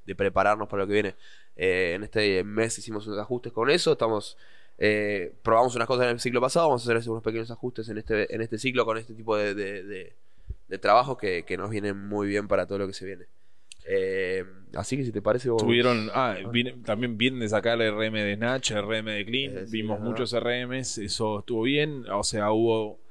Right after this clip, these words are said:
Speaker 2: hubo gente que mantuvo el Snatch, que ya mantiene el Snatch bastante, hubo gente que agarró, sacó R M de Snatch, en Clean lo mismo, eh, sepan que, o sea, si bien hubo mucho P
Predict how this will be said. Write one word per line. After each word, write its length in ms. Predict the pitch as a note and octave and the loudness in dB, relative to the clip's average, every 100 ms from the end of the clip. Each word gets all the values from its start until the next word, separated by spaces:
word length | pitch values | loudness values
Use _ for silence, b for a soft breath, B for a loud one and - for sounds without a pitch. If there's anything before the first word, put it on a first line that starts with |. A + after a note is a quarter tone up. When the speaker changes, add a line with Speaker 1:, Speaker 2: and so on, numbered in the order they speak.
| - - - - | -16 -16 -16 -8
Speaker 2:
hubo 140 | A#2 | -2
gente 240 | A#2 A#2+ A#2 | 0 2 2
que 100 | A2 | 2
mantuvo 440 | G#2+ A2 D3 D3 | 2 2 6 6
el 100 | C3+ | 6
Snatch, 240 | B2+ C3+ - | 4 -2 -4
que 140 | G#2+ | -4
ya 180 | - C3 | 0 2
mantiene 340 | B2 A#2+ A#2+ | 2 -2 -4
el 60 | A2+ | -6
Snatch 220 | A2+ A2 | -8 -6
bastante, 840 | G#2+ A2 B2+ A#2 B2 A#2+ G2+ G2 - | -4 -2 -4 -2 -4 -4 -6 -10 -8
hubo 260 | A#2+ G#2 | -6 -4
gente 320 | G#2 A2 A2 G#2+ | -6 -6 -6 -6
que 160 | G2+ | -6
agarró, 320 | G2 F#2+ A2 | -8 -10 -10
sacó 420 | A2+ G#2+ F#2+ A#2 G#2+ | -8 -6 0 4 6
R 220 | G2 G#2 | 4 0
M 140 | G2+ | -2
de 100 | G#2 | -6
Snatch, 420 | A2+ B2 A2+ - - - | -4 -6 -6 -10 -14 -12
en 160 | G#2 | -10
Clean 320 | G2 A2+ A2 G#2 | -4 -2 0 0
lo 140 | G#2 | 0
mismo, 480 | C3 A#2 B2 B2 A#2+ b b b - | -2 -2 -2 -2 -4 b b b -10
eh, 540 | F#2+ G2 F#2+ F#2 F2+ D#2 | -8 -6 -8 -8 -8 -6
sepan 500 | - G#2 G#2+ G#2 G2 | -4 0 0 -2 -8
que, 300 | G#2 F#2+ G2 | -8 -8 -8
o 200 | E2+ F#2 | -10 -8
sea, 260 | G#2 G2+ | -6 -6
si 140 | - G#2 | -4 0
bien 140 | A2+ | 2
hubo 160 | G#2 G2+ | 2 2
mucho 280 | A#2 A2+ | 0 0
P 80 | A#2+ | 2